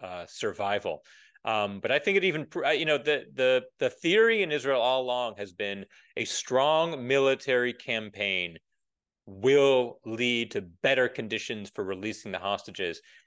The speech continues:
And I think we're seeing that right now. Uh, this is a pretty good deal for Israel, and it's because of the amount of pressure we have been putting on Hamas. Now,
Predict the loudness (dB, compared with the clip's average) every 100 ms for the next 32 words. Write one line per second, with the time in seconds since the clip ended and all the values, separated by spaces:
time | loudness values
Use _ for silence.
0 | _ -2 -2 0 0 0 0 0 -2 0
1 | 0 2 0 -2 -2 -4 -4 -6 -8 -10
2 | -8 -10 -8 -6 -2 -2 -2 0 0 0
3 | -4 -4 -2 0 0 0 -6 -10 -10 -2
4 | -2 -2 -4 -4 -4 -6 -6 -6 -4 -6
5 | -6 -6 -8 -14 -8 -6 -6 -12 -8 -8
6 | -4 -6 -8 -16 -20 -20 -20 _ _ -2
7 | -2 -2 -6